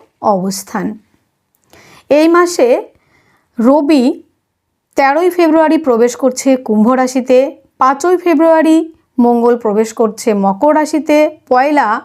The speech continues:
ফেব্রুয়ারি বুধ প্রবেশ করছে মকর রাশিতে এবং বিশে ফেব্রুয়ারি, আহ, বুধ প্রবেশ করছে কুম্ভ রাশিতে এবং শুক্র বারোই ফেব্রুয়ারি প্রবেশ করছে মকর রাশিতে। এই হলো গ্রহগত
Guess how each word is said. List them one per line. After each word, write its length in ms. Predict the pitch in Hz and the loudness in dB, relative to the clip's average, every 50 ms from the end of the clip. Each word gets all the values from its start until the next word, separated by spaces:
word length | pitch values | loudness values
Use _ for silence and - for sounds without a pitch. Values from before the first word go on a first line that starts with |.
| - _ _ _ _ - _ _ - | -12 _ _ _ _ -20 _ _ -2
ফেব্রুয়ারি 420 | 285 285 277 269 302 302 302 311 | 0 0 2 2 2 2 2 2
বুধ 280 | 262 220 220 233 240 226 226 - | 0 0 0 0 -2 -2 -2 -2
প্রবেশ 260 | 240 220 208 233 226 - - | -2 0 0 -2 -4 -2 -4
করছে 220 | 247 226 233 - 247 | -4 -4 -4 -4 -4
মকর 320 | 226 208 208 208 - 254 247 254 | -2 -2 -2 -2 -2 0 0 0
রাশিতে 360 | 254 254 285 262 - 285 277 285 269 - 233 | -2 -2 -4 -4 0 0 0 0 0 0 -2
এবং 140 | 214 214 214 214 202 | 0 0 -2 -2 -2
বিশে 260 | 233 254 254 - 320 302 311 | -2 -2 -2 -2 -2 -2 0
ফেব্রুয়ারি, 520 | 294 269 247 240 254 254 247 240 214 254 330 330 - - _ _ _ - - _ - | 0 0 2 4 2 2 2 2 2 0 -2 -2 -4 -12 _ _ _ -20 -14 _ -4
আহ, 180 | 220 220 214 208 214 | -2 -2 -2 -2 -2
বুধ 140 | 240 254 247 - | -2 -2 -2 0
প্রবেশ 200 | 254 233 233 233 - - | 0 0 0 -2 -2 -4
করছে 180 | 262 254 - 320 | -4 -4 -4 -8
কুম্ভ 260 | - 330 302 269 240 226 | -2 0 2 2 2 2
রাশিতে 480 | 202 190 185 202 - 233 190 - 185 - - _ _ _ _ _ _ - | 0 -2 -4 -6 -6 -8 -6 -6 -8 -8 -10 _ _ _ _ _ _ -2
এবং 160 | 233 247 269 269 | 0 0 0 0
শুক্র 420 | 269 - - 320 311 320 - 349 359 370 359 320 233 254 | 0 0 -2 -2 -2 0 -2 0 0 0 0 -2 -2 0
বারোই 320 | 233 233 247 254 294 349 339 349 | 0 0 0 0 -2 -4 -4 -4
ফেব্রুয়ারি 500 | - 330 311 294 320 311 302 294 311 302 320 311 311 | -2 -2 0 2 2 2 2 2 2 2 2 0 -2
প্রবেশ 260 | - 233 220 233 233 233 | -4 -2 0 -2 -2 -4
করছে 400 | - - 214 196 190 196 - - 277 - - _ _ _ _ - | -4 -6 -6 -6 -6 -8 -6 -4 -4 -4 -6 _ _ _ _ -4
মকর 360 | 240 214 196 196 - 190 185 175 180 | 0 0 0 0 -2 -4 -2 -2 -2
রাশিতে। 400 | 175 180 - - 208 180 - - - - _ _ _ _ _ _ _ _ _ _ _ - 269 | -4 -4 -4 -6 -6 -4 -4 -8 -10 -10 _ _ _ _ _ _ _ _ _ _ _ -2 0
এই 80 | 294 302 311 | 0 2 0
হলো 160 | 330 339 359 277 - | 0 0 -2 -2 -2
গ্রহগত 460 | 262 233 247 254 233 233 226 226 233 | -2 -2 0 0 0 0 -2 0 0